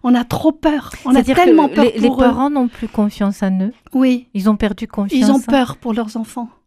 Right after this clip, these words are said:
Speaker 2: Donc, on renvoie vers des professionnels aujourd'hui,
Speaker 1: Oui,
Speaker 2: souvent.
Speaker 1: exactement.
Speaker 2: Cette perte de confiance conduit les parents à, à gérer autrement et à conduire
Speaker 1: Oui.
Speaker 2: leurs propres ados, euh,
Speaker 1: Oui.
Speaker 2: euh, voir des coachs, des thérapeutes, des,
Speaker 1: Oui.
Speaker 2: des psychologues. Alors, qu'est-ce qui se passe ?
Speaker 1: Oui.
Speaker 2: Euh, les parents doivent, euh, travailler, retrouver cette confiance.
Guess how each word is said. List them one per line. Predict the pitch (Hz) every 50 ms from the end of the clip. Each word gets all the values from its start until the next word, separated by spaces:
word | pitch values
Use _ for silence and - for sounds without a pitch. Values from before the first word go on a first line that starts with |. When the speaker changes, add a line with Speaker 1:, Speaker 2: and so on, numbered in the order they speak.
| -
Speaker 2:
Donc, | 208 214 214 -
on | 208 196
renvoie | 175 175 185 180 180 202 226 247
vers | 226 202 202 175
des | 185 185
professionnels | - - 185 170 196 - - 277 262 202 175 170
aujourd'hui, | 160 277 269 277 277 277
Speaker 1:
Oui, |
Speaker 2:
souvent. | 294 285 220 190 180 190 185 185 - _
Speaker 1:
exactement. | - 294 302 302 - 330 311 - - 285 254
Speaker 2:
Cette | 247 220 208
perte | 240 269 240 226
de | 240
confiance | - 233 220 - 254 262 254
conduit | - - 220 214 214 226
les | 208 196
parents | - 208 202 196 233 247 247
à, | 226 202 185 175 - - - - - -
à | 202 196 196
gérer | 175 196 220 208 233
autrement | 220 214 - - - 208 202 208 214 233 254
et | 254 226
à | 196 185
conduire | - - 202 196 254 254 247 220 202
Speaker 1:
Oui. | 208
Speaker 2:
leurs | 180 180 180 -
propres | - - 214 - - - 190 180
ados, | 190 185 175 180 208 220 226 214
euh, | 190 180 175 175 - -
Speaker 1:
Oui. | 269 262 262 254 -
Speaker 2:
euh, | 185 180 180 175 170 165 165 160 160
voir | 160 180 180 180
des | 165 170
coachs, | 170 - 165 165 170 - - -
des | 185 190
thérapeutes, | 180 - 190 175 170 - - 220 226 240 247 - -
des, | 254 247 240
Speaker 1:
Oui. | 175 160
Speaker 2:
des | 151 170
psychologues. | 170 - - 196 - - 190 180 190 214 240 -
Alors, | 185 185 -
qu'est-ce | - 226 - -
qui | - 220
se | - -
passe ? | - 214 202 202 - - 185 165 170 - 294 240
Speaker 1:
Oui. | 240 254 277 - -
Speaker 2:
Euh, | 185
les | 185 185
parents | 175 202 180 190 185
doivent, | 180 180 190 170 170
euh, | 180 175 - 156 175 170
travailler, | 165 - - 214 185 196 196 214 269 320
retrouver | 311 262 - 214 208 - - 254 247 339 381
cette | - - 247
confiance. | - - 214 202 202 - - 208 208 208 - -